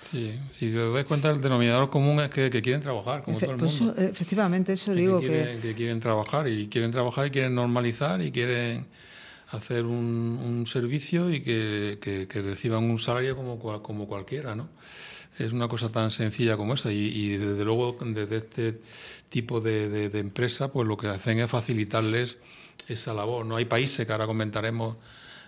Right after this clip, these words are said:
Speaker 1: eh, probablemente más adelante, eh, de nuestro entorno, en los que tam-, también trabajamos, en el que esto no es así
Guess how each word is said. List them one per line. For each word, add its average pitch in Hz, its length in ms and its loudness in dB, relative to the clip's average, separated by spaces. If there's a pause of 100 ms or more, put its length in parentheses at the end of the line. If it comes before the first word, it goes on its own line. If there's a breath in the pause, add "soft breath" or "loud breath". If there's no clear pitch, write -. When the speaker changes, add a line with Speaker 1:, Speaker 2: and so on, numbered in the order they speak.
(100)
Speaker 1:
eh, 123 120 -4
probablemente 113 480 0
más 117 220 -2
adelante, 123 420 0
eh, 151 280 -2
de 113 160 -4
nuestro 113 260 -4
entorno, 123 360 -2
en 104 100 -4
los 101 120 -6
que 101 140 -10
tam-, 98 240 -10 (100)
también 104 280 -8
trabajamos, 127 680 -6 (540 loud breath)
en 104 160 -4
el 104 60 -2
que 123 100 -4
esto 113 160 -2
no 147 80 4
es 117 80 0
así 160 400 -4